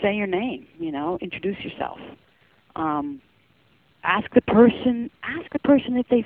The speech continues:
feel safe. I mean, one of the things that I was really amazed by was the knowledge that, um, my colleagues at Project Respond had, and, um,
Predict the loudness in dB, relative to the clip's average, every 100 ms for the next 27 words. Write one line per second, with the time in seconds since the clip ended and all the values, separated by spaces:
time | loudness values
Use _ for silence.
0 | -2 0 0 -2 -2 -2 -2 -8 -6 -2
1 | 4 6 6 4 2 4 4 6 6 6
2 | 6 6 8 4 0 -4 -20 -20 -8 -4
3 | 2 4 4 0 2 2 2 0 -4 -12
4 | -16 0 0 2 2 4 4 4 2 2
5 | -2 0 0 -2 -6 -6 -4 -2 -2 -4
6 | -8 _ _ _ _ _ _ -6 -4 -6
7 | 0 0 2 0 -2 -6 -2 -2 -2 -4
8 | -6 -4 -4 -4 -6 -8 -8 -6 -8 -8
9 | -8 -8 -10 -8 -8 -8